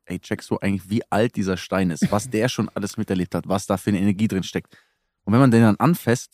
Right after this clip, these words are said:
und einfach sich vorstellt, "Okay, krass, dieser Stein, der hat so viel Power, das ist so ein alter Motherfucker, <laughs> das ist so schön",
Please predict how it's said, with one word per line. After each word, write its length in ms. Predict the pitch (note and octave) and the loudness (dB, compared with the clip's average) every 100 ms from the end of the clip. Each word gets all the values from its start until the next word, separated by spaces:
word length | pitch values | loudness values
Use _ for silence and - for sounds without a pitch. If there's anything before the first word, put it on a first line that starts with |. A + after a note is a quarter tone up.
| - | 0
und 300 | A2+ G#2 - _ _ _ _ _ _ - | 2 2 -2 _ _ _ _ _ _ -2
einfach 300 | C#3 D#3+ C#3+ | -2 0 -4
sich 160 | A#2 | -6
vorstellt, 440 | - A2+ A#2 F#2+ - | -2 0 0 -2 -4
"Okay, 300 | - G2 D#2+ | -8 -8 -8
krass, 340 | - - - - | -12 -12 -14 -14
dieser 220 | F2+ F2+ | -12 -12
Stein, 400 | - - F2+ F2 | -10 -4 -2 -2
der 100 | E2+ | -4
hat 80 | - | -6
so 100 | F#2 | -6
viel 140 | - | -6
Power, 460 | - - G2 F#2+ F2 | -4 0 2 2 0
das 220 | F2 - | -4 -8
ist 160 | - - | -10 -4
so 140 | F#2+ | -4
ein 200 | F#2 F2+ - | -2 -6 -4
alter 320 | G2 F#2+ F#2+ | -4 -2 0
Motherfucker, 880 | F#2 G2 G2 F#2+ F#2 - G2 A2 G2+ - _ | 0 0 0 -2 -2 -4 -2 0 -2 -8 _
<laughs> 220 | - - | -6 0
das 200 | C#3+ - | 0 0
ist 160 | B2+ - | -8 -6
so 120 | A#2 | -6
schön", 360 | - A2 B2 | -2 -2 -2